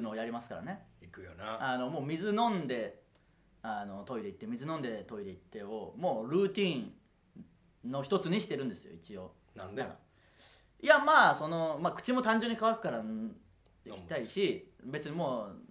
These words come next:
Speaker 1: う、ね、なるべくその、あ、おしっこ行きたいなっていう状態で舞台に出ないために何度も行く、何度も行くもんだとしとけば、それが緊張かどうかもよく分かんなくなるし、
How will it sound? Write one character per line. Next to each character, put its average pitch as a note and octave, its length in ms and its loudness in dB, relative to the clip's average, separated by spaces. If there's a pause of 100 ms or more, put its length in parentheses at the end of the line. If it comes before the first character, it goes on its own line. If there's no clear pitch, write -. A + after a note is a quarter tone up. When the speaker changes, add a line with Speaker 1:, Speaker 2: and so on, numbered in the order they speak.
(140)
Speaker 1:
う、 G#2 40 -10
ね、 B2 240 -4
な A2+ 140 -6
る E3 80 0
べ E3+ 100 0
く F3 80 -8
そ E3+ 100 -4
の、 D#3+ 160 0
あ、 D#3+ 260 4
お F3+ 60 -2
し - 120 -8
っ - 20 -14
こ G#3+ 80 -2
行 G#3 60 0
き - 60 -8
た A#3+ 120 6
い A#3 40 6
な A3 100 4
っ - 80 0
て F3 60 0
い D#3+ 40 4
う D3+ 80 -2
状 F3 140 6
態 F#3 120 4
で F3+ 80 4
舞 E3+ 120 -2
台 F3+ 140 6
に C3 40 0
出 C#3+ 60 -2
な C#3 80 0
い A#2 40 -6
た A#2+ 120 -4
め B2+ 100 -4
に B2 100 -4
何 D3+ 200 0
度 C#3 80 -4
も G2+ 260 -8
行 A2 120 -12
く、 D3+ 420 -10 (360)
何 C#4+ 180 4
度 G3+ 80 2
も C#3+ 60 -2
行 C#3+ 80 -6
く A#3+ 80 -2
も C#4+ 100 4
ん B3 40 4
だ F#3 60 4
と - 80 -2
し - 60 -10
と B3+ 100 2
け F3+ 100 -2
ば、 F3+ 320 6
そ G3 80 0
れ A#3 60 2
が - 80 4
緊 A#3+ 180 2
張 B3 120 4
か B3+ 80 6
ど C4 80 8
う - 40 4
か - 60 -2
も A2+ 80 -4
よ B2+ 80 -4
く B2 60 -8
分 A#2 100 -2
か C#3 80 -4
ん - 20 -6
な C#3+ 100 -4
く D3 60 -8
な C#3 120 -2
る A2+ 100 -4
し、 F2 280 -16